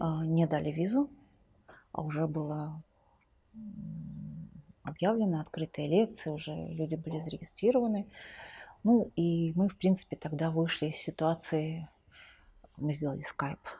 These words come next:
открытую лекцию по скайпу и, в общем-то, опробовали новый формат. Всё было хорошо. Э, сейчас проще, потому что не нужны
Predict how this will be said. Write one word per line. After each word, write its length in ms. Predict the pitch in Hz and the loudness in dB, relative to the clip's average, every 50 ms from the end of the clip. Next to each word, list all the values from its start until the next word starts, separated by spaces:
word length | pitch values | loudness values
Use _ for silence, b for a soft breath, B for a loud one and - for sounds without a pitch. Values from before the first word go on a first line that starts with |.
| - _ _ _ _ _ _ _ _ _ _ _ | -20 _ _ _ _ _ _ _ _ _ _ _
открытую 380 | - - - - - - 147 156 | -10 -6 -6 -6 -2 0 2 2
лекцию 320 | 202 220 - - - 165 - | 4 2 2 0 -2 -2 -2
по 160 | - - 139 | -2 -6 -10
скайпу 800 | - - - 214 254 277 269 - - 180 170 156 156 - - - - | -8 -4 -4 -2 -2 -2 -4 -4 -6 -4 -4 -2 -4 -4 -4 -4 -6
и, 260 | - - 180 175 180 | -6 -6 -6 -6 -4
в 80 | 190 | -4
общем-то, 460 | 208 202 - - 160 160 - 165 165 165 165 - _ _ B B B B B B B | -4 -4 -2 -4 -4 -4 -4 -8 -10 -10 -12 -16 _ _ B B B B B B B
опробовали 540 | - 165 - 190 185 175 165 160 160 160 160 | 6 8 8 8 8 8 8 6 4 4 4
новый 260 | 165 165 160 156 156 | 4 4 4 2 -2
формат. 480 | - 160 156 156 151 165 165 - - - _ _ B B B B B B B B | -2 -2 -2 -2 -2 -4 -6 -8 -12 -18 _ _ B B B B B B B B
Всё 160 | - - 190 | 0 4 4
было 260 | 175 165 170 160 170 - | 6 6 4 2 2 0
хорошо. 840 | - - 175 170 170 170 165 - - - - 160 151 156 160 160 - B B B B B B B B B B B B B B B - - | -2 -4 -2 -2 -2 -2 -2 -2 -4 0 2 2 2 2 0 -2 -6 B B B B B B B B B B B B B B B -4 -2
Э, 300 | 160 160 165 170 170 165 | 0 2 4 2 2 2
сейчас 300 | - - - 233 214 - | 0 2 2 2 2 4
проще, 440 | - 190 185 185 175 - - - 180 | 6 6 6 6 6 4 0 -2 -4
потому 340 | - - - 160 165 165 165 | -4 -4 -2 0 0 0 0
что 200 | - - - 175 | -2 0 2 4
не 100 | 175 180 | 6 8
нужны 540 | 180 175 160 - 170 170 165 165 165 165 | 8 6 6 4 4 4 4 4 2 -2